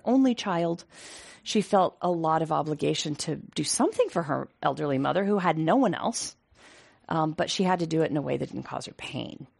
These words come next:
And she had a pretty good body feedback system for doing so. So she in-, she did initiate contact again. She set ground rules. As soon as her mother got abusive, she hung up the phone.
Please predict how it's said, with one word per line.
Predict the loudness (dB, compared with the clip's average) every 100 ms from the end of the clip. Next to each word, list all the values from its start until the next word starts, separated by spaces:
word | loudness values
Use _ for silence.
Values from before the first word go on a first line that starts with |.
| _ _
And | -4
she | 0 2
had | 2
a | 2
pretty | 0 -2
good | 2 2 2
body | 0 0
feedback | 0 0 2 0 0
system | -4 -4 -4 -6
for | -4 -4
doing | -4 -6 -6
so. | -4 -4 -8 -14 -18 -18 -6
So | 2 2
she | 2 2
in-, | 2 2 -4
she | -2 -2
did | 0 4 6 6
initiate | 2 2 2 0 0
contact | 0 0 0 -2
again. | -2 -2 -2
She | -2
set | 0 0 0
ground | 0 2
rules. | 2 0 -2
As | -4
soon | -2
as | -2 -2
her |
mother | -4 -4 -4
got | -4
abusive, | -4 -6 -6 -8
she | -10
hung | -10 -10
up | -12
the | -12
phone. | -12